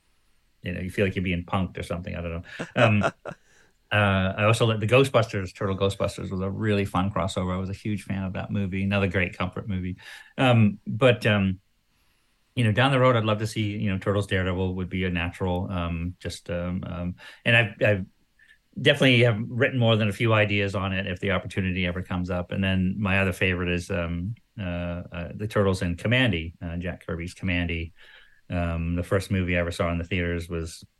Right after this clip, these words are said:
Speaker 1: Planet of the Apes. Uh, Jack Kirby's Kamandi was a furtherance of that concept, animals ruling the earth. And, and I think that was a direct, um, influence on, um, mutants as turtles,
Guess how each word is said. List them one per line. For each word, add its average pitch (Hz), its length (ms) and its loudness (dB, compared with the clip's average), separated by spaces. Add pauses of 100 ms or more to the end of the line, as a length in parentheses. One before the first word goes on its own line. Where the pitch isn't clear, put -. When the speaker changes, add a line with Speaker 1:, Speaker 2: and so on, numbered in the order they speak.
(720)
Speaker 1:
Planet 92 240 0
of 85 40 -2
the 82 100 -4
Apes. - 480 -8
Uh, 92 280 -8
Jack 92 280 -4
Kirby's 90 280 -2
Kamandi 95 440 0
was 87 280 -4
a 95 80 -10
furtherance 90 560 0
of 90 100 -2
that 82 180 -2
concept, 87 520 -4
animals 85 480 -2
ruling 82 300 -6
the 80 100 -10
earth. 92 340 -2
And, 85 260 -6 (420)
and 113 80 2
I 101 60 4
think 110 180 2
that 104 140 4
was 98 140 2
a 92 60 -2
direct, 90 640 -2
um, 87 380 -4 (180)
influence 92 500 0
on, 87 380 -4 (420)
um, 92 520 -10 (320)
mutants 123 800 2
as 95 320 -2 (140)
turtles, 90 560 2